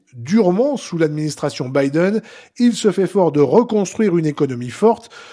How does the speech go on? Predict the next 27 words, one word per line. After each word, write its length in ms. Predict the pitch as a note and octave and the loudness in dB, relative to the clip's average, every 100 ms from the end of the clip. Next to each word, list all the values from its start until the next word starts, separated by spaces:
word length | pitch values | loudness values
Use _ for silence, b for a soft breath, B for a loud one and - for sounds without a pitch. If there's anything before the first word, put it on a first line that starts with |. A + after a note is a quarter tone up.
| B | B
sans 220 | - A3+ | -2 0
vraiment 440 | F#3 D#3+ F#3 F#3 E3+ | 0 0 0 0 0
dire 240 | D3+ D#3+ | 0 -2
comment, 300 | - E3 A3 | 0 0 0
et 80 | A#3+ | 0
en 100 | F#3 | 0
affirmant 460 | E3 - E3 A3 A3 B B - | -2 -2 0 0 -2 B B -4
qu'il 160 | A3 | -2
travaille 460 | F3 G3+ F#3+ G#3 E3 _ | -2 -2 0 0 -2 _
sur 260 | - D#3+ F3 | -4 2 4
une 140 | F#3 | 4
idée 260 | C4 C4+ B3 | 2 2 4
de 120 | F#3 | 2
plan, 380 | - F3 G3+ A#3+ | 4 0 0 -2
quand 180 | F3 E3+ | -4 -2
Kamala 400 | G3 F3+ E3+ E3 | -2 0 0 0
Harris 260 | E3 G3+ F#3 | 0 -2 -2
affirmait 440 | D#3+ F3 F3 E3+ - | -2 -2 0 -2 -2
avoir, 400 | A3 G#3+ A3 F#3 | 0 4 4 4
elle, 180 | A#3 A3+ | 2 2
un 120 | F3+ | 2
plan, 360 | D#3 G3+ A3+ A#3+ | 0 2 2 2
en 140 | F#3 F#3+ | -2 -2
étant 380 | G3 G3 G3+ F#3 | -2 0 0 0
capable 480 | G3 D3+ G#3 F3 | -2 0 0 2
de 100 | D#3+ | 0
citer 440 | D3+ E3 C#3+ G3+ | 0 -4 -2 -2